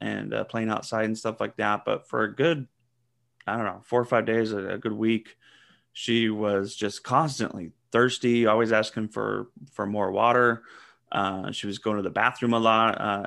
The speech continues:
as well, and, uh, kinda just seemed a little out of it. To me, I, I kinda chalked it up as like, "Okay, well, you know, we've been outside every day. Of course she's thirsty. Of course she's going to the bathroom a lot,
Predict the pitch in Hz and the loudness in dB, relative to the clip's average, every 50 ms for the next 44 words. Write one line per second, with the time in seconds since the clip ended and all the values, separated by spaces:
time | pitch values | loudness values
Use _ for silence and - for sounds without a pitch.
0 | - - 104 101 98 - 107 107 110 110 113 113 113 113 113 113 - - _ _ | -6 -6 -6 -6 -6 -6 -2 2 4 6 6 6 6 6 4 2 -2 -10 _ _
1 | _ - - _ _ _ _ _ - 117 107 104 104 101 95 107 107 104 101 - | _ -20 -20 _ _ _ _ _ -4 -2 0 0 0 0 2 4 4 4 2 0
2 | - 202 262 294 214 135 113 - - 131 120 117 110 113 113 113 110 107 101 104 | -2 0 0 0 0 0 -2 0 -2 -2 0 2 2 2 4 4 4 4 4 4
3 | 107 110 104 101 95 95 95 - - _ _ _ _ - - 113 110 127 175 196 | 4 2 0 -2 -4 -8 -8 -10 -14 _ _ _ _ -6 -2 2 4 4 6 6
4 | 170 143 123 120 117 117 110 - 110 117 120 - 151 131 110 110 - - 120 123 | 6 6 6 4 4 2 0 0 0 0 0 0 0 0 0 0 0 0 0 0
5 | - - - 117 113 110 - 110 104 107 107 104 - 131 127 - 120 110 110 107 | -2 0 2 2 2 2 2 -2 -2 0 -2 -2 -2 -4 -2 0 2 2 2 0
6 | 107 113 113 - - 113 110 104 98 104 104 - 113 120 107 - - 123 120 113 | -2 -4 -6 -4 -4 -2 -2 -2 -2 -2 -2 0 0 0 0 0 2 2 2 4
7 | 107 104 95 98 95 98 110 113 101 92 - - _ 107 110 110 - - - 98 | 2 2 0 -4 -4 0 0 0 0 0 -4 -6 _ -2 -2 -2 -2 -6 -10 -12
8 | 101 - - 92 95 95 - - 101 98 95 95 _ - 107 104 - - 101 92 | -12 -8 -6 -6 -6 -6 -8 -8 -8 -8 -8 -8 _ -8 -8 -8 -8 -10 -12 -12
9 | - - - _ - 104 104 98 92 - 95 98 - - 98 95 92 95 95 98 | -14 -18 -14 _ -8 -6 -6 -4 -4 -2 -4 -4 -4 -6 -8 -8 -8 -6 -4 -4
10 | 101 95 - | -4 -4 -6